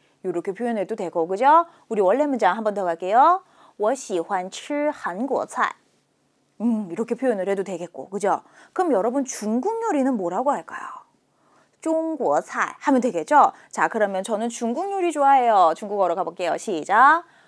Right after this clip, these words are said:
我喜欢吃中国菜. 또는요,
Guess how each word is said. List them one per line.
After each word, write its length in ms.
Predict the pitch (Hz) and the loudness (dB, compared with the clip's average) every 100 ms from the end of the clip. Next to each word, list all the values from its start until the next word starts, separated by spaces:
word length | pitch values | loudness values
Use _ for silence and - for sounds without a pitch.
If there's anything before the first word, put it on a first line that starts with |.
| _ | _
我喜欢吃中国菜. 2000 | 185 208 262 - 175 160 202 202 - 294 285 294 294 _ 320 320 311 160 165 - - - _ _ _ _ _ - | 0 0 0 -6 -6 -4 -6 -6 -8 -6 -2 -2 -4 _ -8 -6 -2 -2 -2 -2 -6 -8 _ _ _ _ _ -2
또는요, 800 | 370 381 330 277 269 320 359 | 0 0 2 4 6 6 6